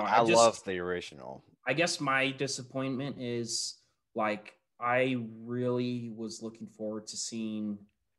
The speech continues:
Speaker 2: certain scenes from the original game in H D, you know, looking amazing. And now I don't even know if they're gonna happen anymore. And that bothers me.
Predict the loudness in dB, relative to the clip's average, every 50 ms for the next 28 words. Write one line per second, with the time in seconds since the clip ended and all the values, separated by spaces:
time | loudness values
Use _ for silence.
0 | _ _ _ _ _ -8 -6 -4 -2 -2 -2 -2 -2 -2 0 2 2 4 6 6
1 | 6 6 6 6 6 6 6 4 4 2 2 -2 -6 _ _ _ _ _ _ 2
2 | 2 4 4 2 2 2 2 2 2 4 4 4 4 4 4 4 4 4 2 2
3 | 0 0 -2 -4 -8 _ _ _ _ _ _ _ _ _ _ _ _ _ _ _
4 | _ -4 -4 -2 -2 -2 -2 -2 -2 -2 -4 -6 -2 0 0 2 2 2 0 0
5 | -2 -6 -14 _ _ _ _ _ _ _ _ _ _ _ _ _ -4 -2 0 0
6 | 0 0 -2 -2 -2 -2 -2 -2 -2 -2 -2 -2 -2 0 0 2 2 4 2 2
7 | 0 0 -4 -4 -4 -6 -6 -8 -12 _ _ _ _ _ -4 -2 0 2 2 4
8 | 4 4 4 2 2 2 4 6 6 6 6 6 4 4 4 4 4 2 2 4
9 | 2 0 0 0 0 0 0 -2 -6 -8 -10 -12 -14 -18 -20 -20 -20 -20 _ _
10 | -14 -12 -10 -10 -8 -6 -6 -6 -6 -8 -12 -16 -20 -20 -20 -20